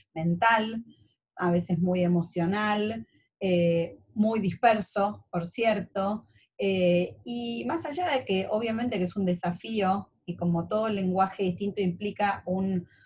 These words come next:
una estructura de aprendizaje y un cierto entrenamiento, em,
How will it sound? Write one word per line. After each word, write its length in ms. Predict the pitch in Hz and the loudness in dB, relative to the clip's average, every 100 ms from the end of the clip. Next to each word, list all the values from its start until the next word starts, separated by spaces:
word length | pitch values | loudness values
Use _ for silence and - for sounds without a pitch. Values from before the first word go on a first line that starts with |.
| _ _ | _ _
una 160 | 190 214 | -4 -2
estructura 420 | 196 165 - 220 | -4 -6 -2 2
de 60 | |
aprendizaje 800 | 185 175 165 165 - - 226 - | 2 2 0 -2 0 0 0 0
y 240 | 170 170 175 | 0 2 2
un 160 | 185 | 2
cierto 420 | 175 226 233 - | 0 0 -2 0
entrenamiento, 1040 | 180 170 165 165 226 226 196 180 196 214 262 - _ - _ | -2 0 0 0 0 0 0 -2 -2 -2 -4 -12 _ -20 _
em, 520 | 202 190 196 190 196 | -4 -2 0 0 -2